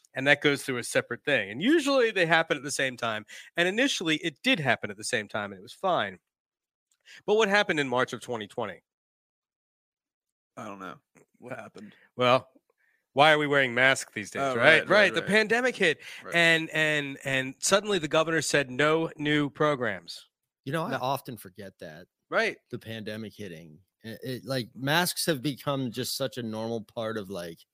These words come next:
Speaker 1: Oh, yeah.
Speaker 3: everyday life now. Just,
Speaker 1: I,
Speaker 3: sorry, I
Speaker 1: I
Speaker 3: just
Speaker 1: don't,
Speaker 3: had to
Speaker 1: no,
Speaker 3: bring
Speaker 1: no, no,
Speaker 3: that
Speaker 1: but I
Speaker 3: up.
Speaker 1: don't think I'm gonna stop wearing my mask. I,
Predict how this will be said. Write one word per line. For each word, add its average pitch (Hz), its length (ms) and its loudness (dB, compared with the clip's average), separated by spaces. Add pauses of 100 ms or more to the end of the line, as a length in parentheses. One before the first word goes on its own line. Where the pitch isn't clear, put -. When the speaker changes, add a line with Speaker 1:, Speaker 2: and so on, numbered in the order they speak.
Speaker 1:
Oh, 214 140 -4
yeah. 226 380 2
Speaker 3:
everyday 120 360 2
life 107 340 -2
now. 117 320 -2
Just, - 400 -10 (340)
Speaker 1:
I, - 40 0
Speaker 3:
sorry, 95 220 4
I - 40 4
Speaker 1:
I - 40 6
Speaker 3:
just - 100 6
Speaker 1:
don't, 196 60 8
Speaker 3:
had 185 100 8
to 143 40 6
Speaker 1:
no, 277 80 10
Speaker 3:
bring - 120 8
Speaker 1:
no, 339 60 6
no, 330 100 8
Speaker 3:
that - 40 4
Speaker 1:
but 240 120 6
I 220 60 8
Speaker 3:
up. 247 40 8
Speaker 1:
don't 330 160 4
think 320 120 4
I'm 196 120 4
gonna 160 180 4
stop - 340 4
wearing 254 200 4
my 113 100 2
mask. 95 440 -6 (460)
I, 240 160 6